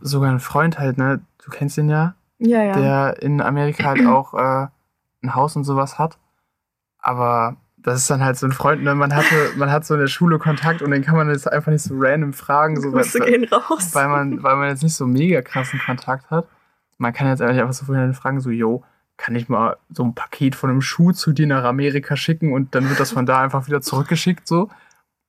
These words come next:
Speaker 1: Ja, keine Ahnung. Aber im Endeffekt, ich glaub, selbst wenn ich die Chance gehabt hätte, den nach Amerika zu schicken, ich war damals halt mega unsicher, weil keiner hatte diesen Schuh. So, man hat diesen Schuh halt vielleicht bei irgendwelchen Celebrities gesehen, die, die ihn
Speaker 2: Ja.
Speaker 1: vorher bekommen haben.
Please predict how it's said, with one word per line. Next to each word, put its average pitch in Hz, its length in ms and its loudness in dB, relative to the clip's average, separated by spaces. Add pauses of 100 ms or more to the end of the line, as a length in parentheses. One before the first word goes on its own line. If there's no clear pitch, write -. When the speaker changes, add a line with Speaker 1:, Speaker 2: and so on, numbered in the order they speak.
Speaker 1:
Ja, 110 160 0
keine 110 280 -2
Ahnung. 113 480 0 (100)
Aber 117 260 2
im 117 100 0
Endeffekt, 151 420 0 (440)
ich 110 140 -8
glaub, 131 260 0
selbst - 500 -2
wenn 127 260 0
ich 117 160 -4
die 127 100 -8
Chance 131 320 -2
gehabt 123 300 -4
hätte, 131 160 -4
den 120 120 0
nach 113 140 -2
Amerika 120 420 -4
zu - 100 -16
schicken, - 240 -6
ich 123 140 -6
war 104 80 0
damals 110 320 -2
halt 113 140 -8 (120)
mega 123 360 0
unsicher, 135 640 0 (400)
weil 123 240 2 (160)
keiner 175 360 2
hatte 175 200 2
diesen 135 200 2
Schuh. 165 400 2
So, 147 120 -2
man 127 120 2
hat 139 140 -2
diesen 139 160 0
Schuh 160 200 0
halt 143 120 0
vielleicht 139 260 -2
bei 113 80 -4
irgendwelchen 131 300 0
Celebrities 135 560 -4
gesehen, 120 280 -2
die, 120 100 0
die 127 100 -2
ihn 123 80 0
Speaker 2:
Ja. 240 80 0
Speaker 1:
vorher 143 180 2
bekommen 120 340 -6
haben. 123 200 -2